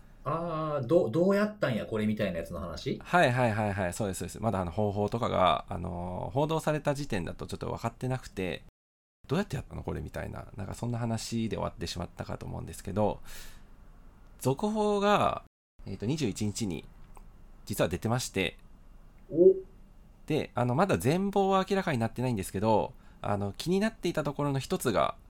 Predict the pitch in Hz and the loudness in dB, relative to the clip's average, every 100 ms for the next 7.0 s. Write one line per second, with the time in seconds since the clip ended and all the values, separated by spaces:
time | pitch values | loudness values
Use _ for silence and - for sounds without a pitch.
0 | - 117 110 110 107 - - 107 104 117 | 0 2 4 2 2 0 -2 -2 0 0
1 | 95 87 101 80 - - - - - - | 0 0 0 -2 -6 -16 -20 -16 -10 -8
2 | - 120 180 202 208 202 190 - - - | -2 0 0 2 4 6 4 2 -4 -16
3 | - - - - - - 82 98 143 87 | -20 -20 -20 -8 -4 0 2 4 4 4
4 | 80 80 85 92 90 - - - - - | 2 0 -6 -6 -8 -12 -14 -12 -8 -6
5 | - - - - - - - - - 143 | -4 -4 -4 -8 -16 -14 -16 -16 -8 -4
6 | 147 135 120 - 131 92 90 - - 82 | -2 -2 -2 -2 -2 -4 -8 -8 -6 -6